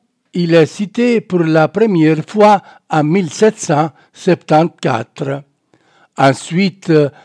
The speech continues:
les routes des deux vins se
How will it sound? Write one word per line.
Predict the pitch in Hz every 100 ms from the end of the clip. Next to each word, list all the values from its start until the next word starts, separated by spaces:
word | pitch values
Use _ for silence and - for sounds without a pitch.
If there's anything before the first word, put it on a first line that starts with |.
| _ _ 160
les | 165
routes | 160 208 - - 170 147 - _ -
des | 156 165
deux | 156 202 123 139
vins | 190 208 208 _
se | - 180 170 170 -